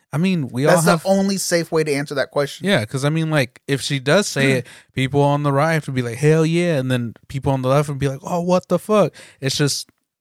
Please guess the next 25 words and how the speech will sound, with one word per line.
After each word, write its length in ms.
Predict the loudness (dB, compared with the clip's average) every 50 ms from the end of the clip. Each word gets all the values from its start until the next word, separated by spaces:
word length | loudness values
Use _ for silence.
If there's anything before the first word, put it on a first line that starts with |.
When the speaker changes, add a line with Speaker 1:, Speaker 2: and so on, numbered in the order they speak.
| _ _ _ -4
Speaker 1:
it's, 340 | -2 -2 -2 -2 -4 -8 -8 -12 _ _ _
you 120 | -4 -2 0
know, 140 | 0 0 0
it's 140 | 0 -2 -2
not 220 | 0 0 0 0 -2 _
for 220 | -10 -6 -2 -2 2
her 200 | 2 2 2 2
to 200 | 0 -4 -8 -6
say, 240 | -4 -2 -2 -2 0
like, 240 | 0 -2 -2 -4 _ -20 -20 _ _ _ _ _ _ _ _ _ _ _
she 200 | -10 -6 -4 -2
doesn't 300 | 0 0 -2 -2 -4 -6
know. 320 | -4 -2 0 2 2 2 2
It's 160 | 0 0 -2
just 180 | -4 -4 -2 0
that 200 | 0 0 0 _
if 260 | -6 -6 -6 -6 -8 -14
the 200 | -12 -6 -2 -2 0
way 260 | 0 0 0 0 0
that 240 | 0 0 -2 -2 -4
she 180 | -6 -4 -4
says 340 | -4 -6 -4 0 0 0 0
it 140 | 0 -4 -4
could, 260 | -4 -4 -4 -4 -4
like, 240 | -4 -4 -4 -4 -6